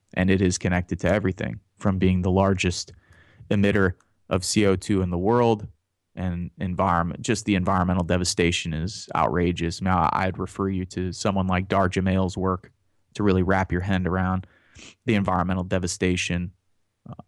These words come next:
that the U S military inflicts on the natural world. But it's connected to economic austerity, neocolonialism,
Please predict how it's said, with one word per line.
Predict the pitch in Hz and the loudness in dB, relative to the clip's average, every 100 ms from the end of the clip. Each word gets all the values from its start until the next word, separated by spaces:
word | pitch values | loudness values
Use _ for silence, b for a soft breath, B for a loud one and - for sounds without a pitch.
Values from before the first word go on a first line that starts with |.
| - - | -20 -8
that | 98 95 - | -4 -4 -2
the | 87 82 82 - - _ _ _ _ | -2 -2 -4 -10 -20 _ _ _ _
U | - 165 | 2 2
S | 90 | 2
military | 98 98 92 95 90 | 2 2 2 0 -2
inflicts | 85 - 95 80 - - - _ | -4 -2 -2 -2 -4 -10 -12 _
on | - 92 | -4 -2
the | |
natural | 90 92 92 80 | 0 0 0 -2
world. | 78 101 101 - - - _ _ _ _ _ _ _ _ _ _ _ _ _ _ | 2 2 2 0 -8 -20 _ _ _ _ _ _ _ _ _ _ _ _ _ _
But | 113 | -2
it's | 104 - | -2 -2
connected | 107 95 - 95 - | -2 -2 -2 -6 -4
to | 95 92 85 | -4 -2 0
economic | 87 92 87 90 82 | -2 -2 -2 -2 -2
austerity, | 90 - - 107 104 95 92 90 95 | -2 -2 0 2 2 0 -4 -6 -6
neocolonialism, | 98 90 90 92 95 98 95 95 90 90 92 87 | -4 -2 -2 -2 2 2 2 0 0 -2 -2 -2